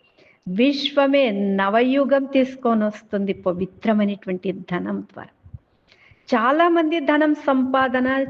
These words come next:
చేస్తూ ఉంటారు. మరియు కొంతమంది అంటూ ఉంటారు, "ధనం ఒక మాయ" అనుకొని సన్యాసం చేస్తారు.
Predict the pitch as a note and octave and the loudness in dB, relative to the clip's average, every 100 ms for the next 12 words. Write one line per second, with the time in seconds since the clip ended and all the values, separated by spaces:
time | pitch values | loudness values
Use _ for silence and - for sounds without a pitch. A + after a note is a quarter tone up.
0 | C4+ A3 A3+ - A3+ E4 - - - _ | -4 -2 -2 -6 -8 -6 -8 -14 -18 _
1 | _ _ _ _ _ _ _ _ _ _ | _ _ _ _ _ _ _ _ _ _
2 | C4+ D4 D#4+ C#4+ C4+ C4+ D#4 D#4 D#4 D4 | 0 2 2 0 0 2 2 2 2 0
3 | D4+ D4 C4+ B3+ C4 F3+ G#3 A3+ C4+ A#3 | 2 2 2 2 2 0 0 0 2 0
4 | - G#3 F#3 F3 G3+ A3 G3+ - - - | 0 -2 0 0 0 0 -4 -6 -8 -4
5 | G#3 A#3 A#3+ B3+ G#3 G3 - E3+ F3 F#3+ | -2 0 2 2 0 -4 -4 -2 0 0
6 | G#3 A3 G3+ E3+ D#3+ - - _ | -2 -4 -4 -6 -10 -14 -20 _